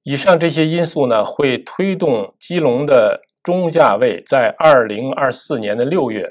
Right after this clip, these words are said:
达到八十二万四。这个价格是二零二一年六月份七十万价格基础上增加百分之十八。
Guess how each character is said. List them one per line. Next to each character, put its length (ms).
达 180
到 420
八 240
十 200
二 280
万 240
四。 380
这 80
个 100
价 240
格 400
是 600
二 240
零 180
二 260
一 140
年 320
六 220
月 120
份 320
七 260
十 160
万 240
价 220
格 140
基 180
础 180
上 280
增 260
加 220
百 180
分 100
之 280
十 200
八。 240